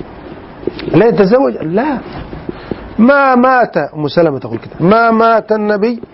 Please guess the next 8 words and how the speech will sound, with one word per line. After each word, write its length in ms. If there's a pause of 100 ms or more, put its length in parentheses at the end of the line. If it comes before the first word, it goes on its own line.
(440)
إلا 960 (100)
وقد 420
أحل 760
له 460 (720)
رب 300
العالمين 580
النكاح"، 360 (1120)
الزواج. 360